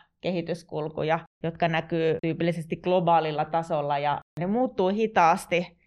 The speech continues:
Niihin liittyy paljon niinku erilaisia niinku ilmiöitä tai asioita kytkeytyy yhteen. Ja sanotaan, että ne voi auttaa tässä hetkessä hyvinkin niinku myöskin niinku ennakoimaan tämän koronankin pitkäaikaisia vaikutuksia.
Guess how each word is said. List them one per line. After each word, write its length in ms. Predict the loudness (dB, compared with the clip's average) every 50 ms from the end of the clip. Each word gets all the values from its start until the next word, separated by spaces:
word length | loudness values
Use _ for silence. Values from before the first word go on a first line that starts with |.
| _ -4
Niihin 200 | -2 0 0 0
liittyy 360 | 0 -2 -2 -2 -2 -2 0
paljon 320 | 2 2 2 2 2 0
niinku 200 | -2 -2 0 0 0 0 -2 -6 _ 2
erilaisia 600 | 2 4 4 4 4 4 4 2 2 0 -2 -2
niinku 180 | -2 -4 -4 -4
ilmiöitä 720 | -4 -4 -4 -4 -4 -4 -6 -6 -6 -2 -2 -2 -2 -2 -4 -8 -4
tai 140 | -2 0 2
asioita 420 | 2 0 0 -2 -4 -4 -4 -6
kytkeytyy 600 | -6 -6 -8 -10 -6 -4 -4 -4 -4 -4 -6 -4
yhteen. 440 | -4 -4 -6 -6 -6 -4 -4 -4 -4 -6 -12 _ -10
Ja 100 | -10 -8
sanotaan, 440 | -6 -4 -4 -4 -2 -2 -2 0 0
että 200 | -4 -4 -4 -4
ne 120 | -4 -4 -4 -2
voi 140 | -2 0 2
auttaa 380 | 4 2 2 0 0 0 -2 -2
tässä 420 | 0 0 0 -2 0 -2 -4 -4 -2 -2
hetkessä 360 | -4 -4 -4 -6 -8 -6 -6
hyvinkin 440 | -6 -6 -6 -6 -6 -6 -6 -4 -4
niinku 280 | -4 -6 -4 -4 -6 -6 -6 -10 -14 _ _ _ _ -8
myöskin 500 | -2 2 4 4 4 4 2 -2 -2 -2
niinku 160 | 0 0 0
ennakoimaan 920 | 0 2 0 0 0 -2 0 0 0 0 0 0 2 2 2 2 0 -4 -4 -4
tämän 160 | -4 -4 0
koronankin 520 | 0 2 2 2 2 2 -2 -4 -4 -6
pitkäaikaisia 800 | -6 -6 -6 -8 -4 -4 -2 -2 0 -2 -4 -6 -4 -4 -4 -2
vaikutuksia. 720 | -2 -2 -2 -2 -4 -6 -6 -8 -10 -8 -8 -6 -6 -6